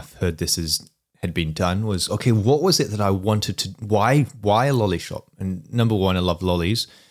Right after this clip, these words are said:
Uh, but number two, I was like, "I just want to make something that people just walk into and as an experience." And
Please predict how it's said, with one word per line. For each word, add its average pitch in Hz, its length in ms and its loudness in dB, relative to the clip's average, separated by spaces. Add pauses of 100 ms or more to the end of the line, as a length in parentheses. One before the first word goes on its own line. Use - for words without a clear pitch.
(460)
Uh, 117 60 0
but 110 220 2
number 139 240 4
two, 104 460 2
I 98 80 2
was 98 320 2
like, 98 360 2
"I - 120 -4
just - 480 0 (340)
want 113 380 2 (240)
to 131 220 4 (100)
make 98 380 2
something 95 520 0
that - 220 -2 (460)
people 92 680 2 (1400)
just - 300 2 (320)
walk 120 440 2
into 104 260 2
and 95 100 4
as 87 120 0
an 90 80 2
experience." 92 840 0 (360)
And 92 480 0